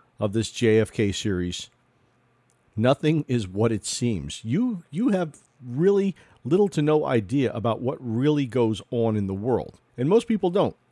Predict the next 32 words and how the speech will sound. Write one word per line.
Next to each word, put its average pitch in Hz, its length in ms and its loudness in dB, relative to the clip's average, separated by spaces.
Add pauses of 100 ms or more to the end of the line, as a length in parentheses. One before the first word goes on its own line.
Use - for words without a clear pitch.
And 123 140 -4
sometimes 151 420 2
that's 127 160 2
okay 113 300 -2
because 110 260 -6
people 127 260 -6
would 113 100 -8
freak - 380 -4
out 101 200 0
if 98 80 -8
they 104 100 0
really 110 260 -2
knew 110 120 -2
what 98 160 -4
happened. 117 340 -10 (300)
If - 180 -6
they 165 240 4
knew 147 520 6 (480)
that 107 260 2 (240)
Operation 127 720 0
Just 123 360 -6 (140)
Cause, - 640 -8 (420)
when 107 120 -4
we 117 100 0
went 123 200 2
into 120 360 -2
Nicaragua 123 800 2
and 104 100 -2
we 107 80 -2
got 104 200 -2
rid 110 160 2
of 104 240 -2